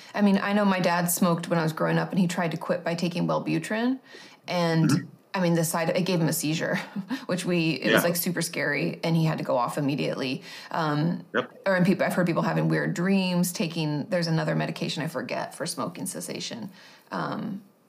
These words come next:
Speaker 1: but yeah, it's like, why are we fighting a chemical with another chemical? This is a, is a
Speaker 2: Right.
Speaker 1: great
Speaker 2: Why can't we
Speaker 1: alternative.
Speaker 2: combat it biologically and actually get the body to, to stabilize and, and release the neurotransmitters in order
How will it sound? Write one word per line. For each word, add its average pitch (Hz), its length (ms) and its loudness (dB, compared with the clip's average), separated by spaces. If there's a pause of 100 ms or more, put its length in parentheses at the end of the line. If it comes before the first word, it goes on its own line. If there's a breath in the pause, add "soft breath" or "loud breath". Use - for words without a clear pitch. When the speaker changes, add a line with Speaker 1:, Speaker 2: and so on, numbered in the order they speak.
Speaker 1:
but 180 120 2
yeah, 165 160 0
it's - 100 -4
like, 165 180 0 (160)
why 156 180 2
are 151 80 4
we 156 100 4
fighting 151 580 0
a 175 80 0
chemical 143 400 -2
with - 140 -4
another 147 280 -4
chemical? 156 460 -4 (680 loud breath)
This 165 160 -2
is 160 100 -2
a, 143 100 -2
is - 20 -4
a - 120 4
Speaker 2:
Right. - 80 0
Speaker 1:
great 143 160 -2
Speaker 2:
Why - 60 0
can't - 180 -4
we - 60 -2
Speaker 1:
alternative. 87 240 2
Speaker 2:
combat 95 180 4
it 85 80 0
biologically 87 720 2 (380 loud breath)
and 87 100 0
actually 90 320 0
get 92 80 0
the 87 200 -4
body 87 180 0
to, 87 140 -4
to 85 140 -6
stabilize 98 560 4
and, 92 160 -2
and 90 120 2
release 101 340 2
the 107 60 2
neurotransmitters 92 880 2
in 87 80 0
order 85 200 0